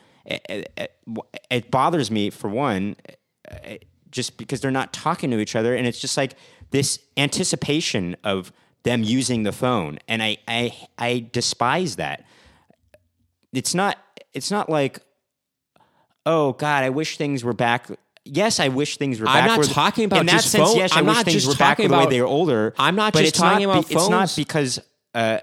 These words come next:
Speaker 1: it's not because, like, I long for the old days. It's more like I dislike what's happening with what's
Speaker 2: I'm not
Speaker 1: in the current
Speaker 2: talking
Speaker 1: climate
Speaker 2: about
Speaker 1: with that, you know?
Speaker 2: I'm not talking about technology anymore. I'm talking about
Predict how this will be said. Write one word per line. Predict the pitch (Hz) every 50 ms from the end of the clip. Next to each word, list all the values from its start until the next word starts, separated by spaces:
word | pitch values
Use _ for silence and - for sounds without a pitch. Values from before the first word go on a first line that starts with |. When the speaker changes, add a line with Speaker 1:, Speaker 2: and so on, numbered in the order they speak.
| - _ _ _
Speaker 1:
it's | - 120 - -
not | 180 180 -
because, | 156 - - 151 127 117
like, | 123 113 107
I | 113 107
long | 101 98 98 107 117 120 120 120
for | - - 110
the | 95 98 - -
old | 110 110 107 101 101 92
days. | 110 117 127 147 143 135 113 98
It's | 98 92 -
more | 117 113 113 117 120
like | 117 113 107 101 98 - - _ _ _ _ _ _ _ _ _ _ _ _ _ _ - - _ _ -
I | 117 117 120 110 104 -
dislike | - 120 120 - - - 127 127 120 113 -
what's | 107 104 104 - 135
happening | - - 131 - - 127 101 98 90 85 85 82 82
with | 95 98 92 80 - - - - 101
what's | 104 120 131 147 165
Speaker 2:
I'm | 175
not | 165 175 -
Speaker 1:
in | -
the | 104 101
current | - - 117 - 135
Speaker 2:
talking | 196 220 - -
Speaker 1:
climate | 120 117 104
Speaker 2:
about | 85 127 139 185 185 95
Speaker 1:
with | 87 78
that, | 78 76 76 - -
you | 85 82
know? | 82 85 82 92
Speaker 2:
I'm | 120 131 131
not | 143 165 175 - - -
talking | - - - 156 160 - 180 151
about | 127 101 90 78 - _ _ -
technology | - 120 101 - 110 104 117 139 147 123 92 87
anymore. | 85 80 78 76 76
I'm | 82 85
talking | - 123 139 139
about | 127 110 101